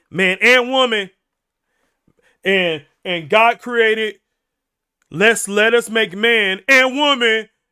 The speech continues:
in the image of God. Let us make man and woman.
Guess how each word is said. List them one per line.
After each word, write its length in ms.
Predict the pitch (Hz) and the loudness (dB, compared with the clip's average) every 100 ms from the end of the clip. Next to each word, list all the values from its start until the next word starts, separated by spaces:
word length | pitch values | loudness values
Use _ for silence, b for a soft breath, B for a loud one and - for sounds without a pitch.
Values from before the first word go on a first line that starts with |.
| _ _ _ - | _ _ _ -2
in 260 | 190 190 | 0 0
the 220 | 190 185 185 | 0 -2 0
image 560 | 214 214 214 214 - - | -2 -2 -2 -2 -4 -6
of 400 | 208 202 196 170 | -2 0 -2 -6
God. 400 | 175 190 147 90 _ _ _ _ _ _ _ - | -4 -2 -2 -6 _ _ _ _ _ _ _ -6
Let 260 | 151 208 214 | 2 4 4
us 240 | 220 - | 2 0
make 340 | 190 202 180 _ _ - | -4 -4 -4 _ _ -8
man 480 | 185 226 208 208 - B | -2 0 2 0 -2 B
and 260 | 330 311 277 | 2 2 0
woman. 680 | 320 311 254 240 240 214 | -4 -2 0 0 0 -4